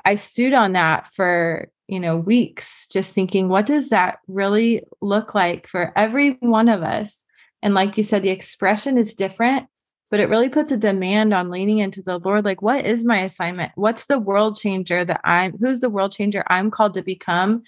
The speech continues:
Because my kids are watching me. And if there's dreams and desires and things that are just sitting on the shelf, and they think that my whole world revolves around them and dishes and, and vacuuming, <laughs>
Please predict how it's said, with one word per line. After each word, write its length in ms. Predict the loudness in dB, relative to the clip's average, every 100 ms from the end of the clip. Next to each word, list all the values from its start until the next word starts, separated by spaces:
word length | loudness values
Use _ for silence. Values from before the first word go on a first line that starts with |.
| -20 -20 -6
Because 280 | -2 0 0
my 120 | -2
kids 260 | 0 0
are 100 | 0
watching 560 | 0 2 2 0 -2 -2
me. 240 | -8 -10 -14 _ _ _ 2
And 120 | 2
if 120 | 4
there's 420 | 2 2 2 -2 -8
dreams 580 | -8 -2 2 4 4 2
and 140 | -4
desires 680 | -6 0 2 2 2 -2 -4
and 220 | -6 -6
things 280 | -6 -4 -2
that 100 | -2
are 160 | -2 -4
just 260 | -10 -6
sitting 220 | -2 2 4
on 120 | 4
the 80 | 0
shelf, 460 | 0 2 2 0 -8 _ _ _ -2
and 160 | 0
they 160 | 2 0
think 240 | 0 0
that 200 | 0 -2
my 160 | -2 -4
whole 300 | -4 -4 -4
world 320 | -2 0 0
revolves 720 | -2 0 0 0 0 -2 -2
around 520 | -2 0 -2 -4 -10 _ _ -16
them 540 | -2 0 2 2 2 0 -2
and 220 | -6 -2
dishes 500 | -4 -2 2 2 2
and, 280 | -2 -4 -8
and 180 | -8 0
vacuuming, 680 | 2 2 0 0 2 4 2 0 -4 -4
<laughs> 200 | -8